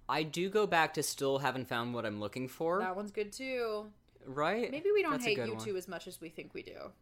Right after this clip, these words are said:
Speaker 1: It's like, it's more so, like, the construct of, like, "We didn't ask for this, but here's a free U two album." Like,
Speaker 2: <laughs> And it wasn't
Speaker 1: like
Speaker 2: even, like, the greatest hits. It was, like, an album no one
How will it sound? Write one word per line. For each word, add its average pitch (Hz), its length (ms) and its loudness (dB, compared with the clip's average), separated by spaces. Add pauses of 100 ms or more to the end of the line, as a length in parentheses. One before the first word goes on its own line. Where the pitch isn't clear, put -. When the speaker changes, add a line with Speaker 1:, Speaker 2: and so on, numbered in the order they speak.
(540)
Speaker 1:
It's 214 220 4
like, 254 200 4
it's 226 200 2
more 254 200 4
so, 262 220 2
like, 202 420 2
the 175 100 2
construct 143 800 2
of, 127 160 2
like, 117 420 0 (400)
"We 139 260 0
didn't 165 260 2
ask 135 360 0
for 139 180 -2
this, 120 260 0
but 123 160 -2
here's 131 320 0
a 131 60 0
free 131 320 0
U 117 280 0
two 123 400 -2
album." 104 540 4
Like, 302 200 6
Speaker 2:
<laughs> - 680 2
And 294 100 2
it 320 140 2
wasn't 339 160 10
Speaker 1:
like 294 160 8
Speaker 2:
even, 330 240 0
like, 302 240 2
the 302 80 -4
greatest 262 500 2
hits. 254 360 6
It 220 100 0
was, 247 140 0
like, 262 180 4
an 247 80 -2
album 247 460 4
no 226 140 8
one 247 320 2